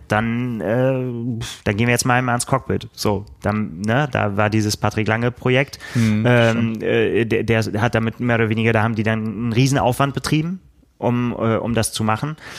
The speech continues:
Speaker 1: Äh, ein
Speaker 2: Drei-,
Speaker 1: Custom,
Speaker 2: drei-,
Speaker 1: Custom
Speaker 2: drei D geprintet und so noch, ne?
Speaker 1: Genau, und, ähm,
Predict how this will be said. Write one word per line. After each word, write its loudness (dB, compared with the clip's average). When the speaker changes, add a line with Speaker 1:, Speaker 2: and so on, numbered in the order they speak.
Speaker 1:
Äh, 2
ein 0
Speaker 2:
Drei-, 2
Speaker 1:
Custom, 2
Speaker 2:
drei-, 4
Speaker 1:
Custom 2
Speaker 2:
drei 4
D 4
geprintet 0
und 0
so -2
noch, 0
ne? -2
Speaker 1:
Genau, 2
und, -4
ähm, 0